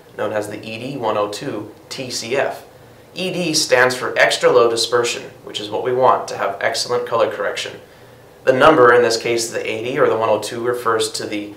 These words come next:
diameter of the objective in millimeters. This is an eighty millimeter telescope. This is a one hundred two millimeter telescope. The T stands for triplet because we're using a triplet design refractor, a full apochromat,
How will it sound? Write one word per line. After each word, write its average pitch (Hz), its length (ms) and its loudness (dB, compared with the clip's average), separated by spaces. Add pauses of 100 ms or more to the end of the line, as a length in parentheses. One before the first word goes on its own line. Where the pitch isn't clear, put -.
diameter 143 640 4
of 123 80 2
the 117 180 -2
objective - 560 -2
in 131 200 -4
millimeters. 110 680 0 (220)
This 104 100 -12
is 107 120 -6
an 107 120 -6
eighty 117 200 -4
millimeter 120 540 2
telescope. 117 640 2 (220)
This 104 140 -6
is 107 100 -8
a 107 80 -2
one 113 200 0
hundred 113 220 -2
two 147 140 -6
millimeter 107 340 -4
telescope. - 640 -4 (400)
The 120 140 -2
T 170 580 -2
stands 117 300 2
for 107 140 -2
triplet - 560 2
because - 300 4
we're 117 200 -2
using 117 360 -4
a - 100 -8
triplet 156 400 -2
design 117 480 4
refractor, 110 640 0
a - 60 -14
full 127 520 2
apochromat, 110 760 -2